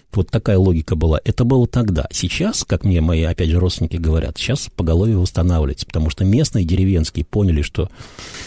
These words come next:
рубить сук, на котором сидишь, это не очень плохо, они и сами прекратили, и, соответственно, гоняют тех, кто пытается извне к ним приехать с,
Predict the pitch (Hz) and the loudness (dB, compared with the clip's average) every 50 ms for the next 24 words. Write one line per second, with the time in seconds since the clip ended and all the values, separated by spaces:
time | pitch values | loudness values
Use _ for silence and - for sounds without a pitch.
0 | - - - - - 107 101 104 113 120 92 - - - - 123 95 - 101 95 | -18 -20 -8 -2 0 2 2 4 4 2 2 0 -2 -2 0 0 0 0 0 0
1 | - 107 - 110 98 90 82 - - 95 92 90 87 - - 85 92 92 95 95 | 0 0 0 2 2 2 2 0 0 0 0 0 0 0 0 0 2 2 2 2
2 | 85 - 92 80 - - 135 175 190 - - 80 78 - 95 98 92 95 117 113 | 0 0 -2 -2 0 0 0 0 0 0 -2 -2 0 0 0 2 2 0 0 -2
3 | - - 190 196 170 - - 80 - 87 87 - - 95 85 76 71 - - - | 0 0 0 0 2 0 0 0 0 0 -2 0 0 0 0 0 0 -2 -4 -2
4 | 104 110 113 107 - - 92 87 - 117 143 135 - 117 90 90 92 101 107 120 | -2 0 0 0 0 0 -2 0 0 0 0 0 0 0 0 2 2 2 2 2
5 | 123 - - - 107 104 - - - 92 - 92 85 - 92 92 92 - - - | 0 0 -2 -2 -4 -4 -2 -2 -2 -2 -2 -2 -2 0 0 0 0 0 0 0
6 | 90 92 95 95 90 78 - - 73 73 76 - 85 82 92 104 - - 80 - | 0 0 2 2 2 0 0 0 -2 -2 -2 -2 0 0 0 0 0 -2 -4 -6
7 | - - - - - - - - - - - | -6 -6 -6 -6 -6 -6 -8 -10 -14 -16 -20